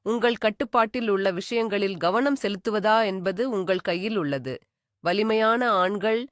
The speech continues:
தங்கள் ஆற்றலை வீணாக்குவதில்லை. அவர்கள் அதை புத்திசாலித்தனமாக முதலீடு செய்கிறார்கள். புகார் கூறுவது ஒரு மோசமான முதலீடு.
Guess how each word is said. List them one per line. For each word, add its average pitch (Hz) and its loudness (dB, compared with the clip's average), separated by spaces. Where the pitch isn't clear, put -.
தங்கள் 202 2
ஆற்றலை 240 4
வீணாக்குவதில்லை. 170 -2
அவர்கள் 220 2
அதை 214 0
புத்திசாலித்தனமாக 196 0
முதலீடு 208 0
செய்கிறார்கள். 147 -4
புகார் 269 4
கூறுவது 208 -2
ஒரு 190 -2
மோசமான 233 0
முதலீடு. 185 -2